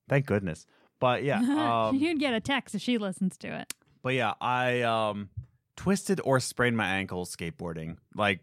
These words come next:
Speaker 1: within the first week that we moved in here.
Speaker 2: Yeah.
Speaker 1: So I've been waiting for it to heal. So I haven't been doing cardio. I've been just doing weightlifting, uh, with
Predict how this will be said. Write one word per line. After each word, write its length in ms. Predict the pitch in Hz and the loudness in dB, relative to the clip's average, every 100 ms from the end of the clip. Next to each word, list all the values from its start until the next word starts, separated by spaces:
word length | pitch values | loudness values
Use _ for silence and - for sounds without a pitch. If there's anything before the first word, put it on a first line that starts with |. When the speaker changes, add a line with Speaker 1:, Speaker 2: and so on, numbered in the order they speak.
| - | -4
Speaker 1:
within 260 | 123 135 | -2 0
the 60 | 131 | -2
first 280 | - 123 - | 0 -2 -2
week 160 | 113 110 | -4 0
that 100 | 104 | 0
we 80 | 95 | 0
moved 280 | 90 90 90 | -4 -6 -6
in 140 | 90 | -6
here. 300 | 95 101 120 - | 0 0 0 -4
Speaker 2:
Yeah. 220 | - - - _ - | -8 -8 -12 _ -14
Speaker 1:
So 600 | - 117 101 95 95 - | -2 2 4 4 2 0
I've 180 | 104 113 | 0 2
been 120 | 117 | 2
waiting 200 | 107 104 | 2 2
for 120 | 110 | 0
it 80 | 101 | -2
to 60 | 92 | -4
heal. 340 | - 98 98 | -4 -2 0
So 140 | - 101 | 0 2
I 80 | |
haven't 160 | 104 117 | 4 4
been 140 | 107 | 4
doing 260 | 101 101 95 | 4 2 2
cardio. 580 | 87 87 92 101 110 117 - _ _ | 0 2 4 4 4 0 -6 _ _
I've 120 | 104 | 0
been 140 | 107 98 | 2 2
just 240 | 98 101 | 0 -2
doing 260 | 110 101 90 | -2 0 0
weightlifting, 600 | 85 87 98 - 113 117 - _ _ _ | 0 0 -2 2 2 2 -6 _ _ _
uh, 400 | 95 98 92 90 87 | -4 -2 2 4 4
with 440 | 87 95 92 - | 2 2 0 -10